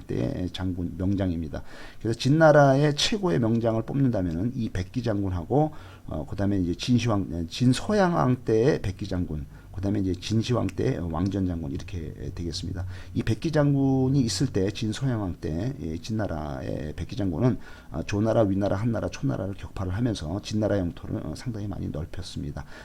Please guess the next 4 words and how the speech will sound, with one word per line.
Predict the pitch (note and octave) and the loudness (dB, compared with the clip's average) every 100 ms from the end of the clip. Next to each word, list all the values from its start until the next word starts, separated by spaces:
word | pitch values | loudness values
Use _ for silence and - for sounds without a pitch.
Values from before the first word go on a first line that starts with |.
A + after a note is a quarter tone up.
| - | 0
말년에는 | G2 C#3 D#3+ C#3+ A#2 C3+ A#2 | 8 10 10 8 6 4 2
소양왕과의 | - F#3+ F3+ D#3 C3 G#2+ F#2 F2 C2 D2+ D2 A1 D2 G#2 A#2+ | 0 0 2 4 2 2 0 -2 -2 -4 -4 -6 -6 -4 -4
갈등으로 | - F#2+ - G#2+ F#2 | -2 -4 -2 0 0
인해서, | F#2 F#2 - D2 | 0 -2 -4 -6